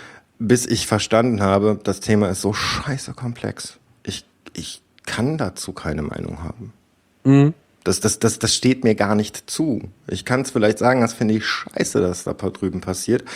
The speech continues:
Speaker 1: Ähm, aber ich kann das gar nicht vollumfänglich umfassen. Und ich merke bei Podcasts, wo ich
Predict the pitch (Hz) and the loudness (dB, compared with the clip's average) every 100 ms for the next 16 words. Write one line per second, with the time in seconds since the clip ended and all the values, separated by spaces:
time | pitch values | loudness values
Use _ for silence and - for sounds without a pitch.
0 | - - - - - - 107 104 104 104 | -14 -12 -12 -12 -10 0 2 4 4 2
1 | 104 82 - _ _ _ - - - 95 | 0 -2 -12 _ _ _ -20 -12 -4 -2
2 | 104 104 98 - - _ - - - 117 | 2 4 2 0 -8 _ -6 -6 -2 2
3 | 127 120 - 107 123 120 - - - 113 | 4 2 2 2 2 -2 -8 -8 2 4
4 | 117 110 107 107 101 104 101 123 - 85 | 4 2 0 0 0 -2 -2 -4 -2 -4
5 | - - - 95 98 - - - - 95 | -4 -10 -2 2 2 -2 -18 -4 -2 2
6 | 98 110 123 98 98 131 - 123 113 110 | 4 4 4 4 2 -10 -8 0 0 0
7 | - - 104 104 104 | -10 -4 2 2 0